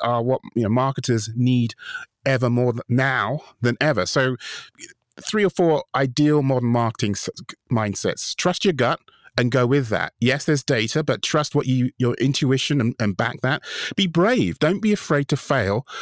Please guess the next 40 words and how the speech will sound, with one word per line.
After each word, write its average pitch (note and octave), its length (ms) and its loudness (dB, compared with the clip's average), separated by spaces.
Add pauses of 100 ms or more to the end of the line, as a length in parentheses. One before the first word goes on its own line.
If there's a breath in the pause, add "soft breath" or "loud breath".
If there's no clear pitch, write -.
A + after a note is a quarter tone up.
(260 loud breath)
or D#3+ 440 4 (460)
be D#3 180 4
wrong C3 480 2
at - 180 -4
something E3+ 480 -2
or C3+ 160 2
say, D3+ 400 2 (140)
"I C#3 100 0
don't D#3+ 200 0
know." D#3+ 340 0 (200)
<laughs> - 220 -8
Yeah, - 280 -2
that's, C#3+ 240 -2
that's - 160 -6 (160)
perfectly E3+ 340 0
human. D#3 380 0 (240 loud breath)
If F3+ 120 -6
you D#3 100 4
don't E3 200 2
know, E3 220 4
that's, D3+ 360 0
y-, C#3 140 0
y-, C#3+ 260 -2
you D#3+ 80 2
know, C3 120 2
that's D#3 280 -2
what D#3 120 0
you C#3+ 120 2
take C#3+ 240 -2
the C#3+ 120 2
opportunity C#3+ 400 0
to C3 80 -6
go C#3+ 160 2
and C3 100 -2
find C3+ 220 0
out C3+ 120 -2
and A#2+ 120 -4
fix - 240 -4
it - 80 0
and, B2+ 120 -2